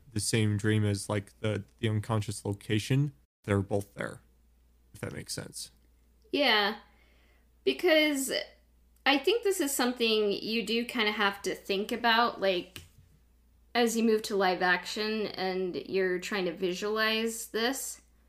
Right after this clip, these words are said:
Speaker 2: I do think it would be more simple than not,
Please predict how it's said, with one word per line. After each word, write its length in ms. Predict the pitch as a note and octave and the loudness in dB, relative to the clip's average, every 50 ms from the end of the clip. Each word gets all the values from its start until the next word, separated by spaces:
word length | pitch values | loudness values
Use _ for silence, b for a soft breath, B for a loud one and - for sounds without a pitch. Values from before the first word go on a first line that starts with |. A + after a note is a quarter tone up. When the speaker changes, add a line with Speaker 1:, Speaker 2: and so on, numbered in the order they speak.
| _ _ _ _ _ _ _ _ _ _ _ _ _ _ _ - | _ _ _ _ _ _ _ _ _ _ _ _ _ _ _ 0
Speaker 2:
I 200 | - - - B3+ | 2 2 2 2
do 180 | A3 C4 C#4 D#4+ | 2 2 0 0
think 260 | E4 E4+ D4 C#4+ C4 | 0 0 0 0 2
it 60 | C#4 | 2
would 140 | A#3 A3 G3+ | 2 2 2
be 140 | A#3 A3+ G#3+ | 2 0 0
more 260 | G#3 G3+ G3 G3+ G3+ | 2 2 2 0 0
simple 480 | G#3 - - G#3+ G3+ G#3 - G3 G3 F#3+ | 0 -2 -2 -2 -2 -2 0 -2 -2 0
than 280 | F#3 F#3 E3+ D#3+ E3 | 0 -2 -2 -2 -2
not, 440 | E3 E3 D#3+ F3 F#3 F#3+ F#3+ - - | -2 0 0 2 2 0 0 -2 -6